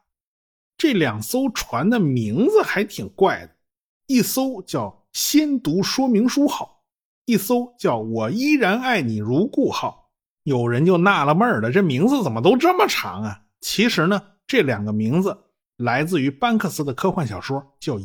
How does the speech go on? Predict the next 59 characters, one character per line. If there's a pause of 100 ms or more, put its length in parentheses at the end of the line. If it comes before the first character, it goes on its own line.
《游
戏
玩
家》 (240)
啊，
这
就
是
在
向
这
部
小
说
致
敬
呢。 (640)
这
次
任
务
出
动
呢，
是
先
读
说
明
书
号， (400)
<laughs>
在
计
划
好
的
落
点
呢，
就
等
着
猎
鹰
九
号
的
第
一
集。 (500)
猎
鹰
九
号
的
第
一
集，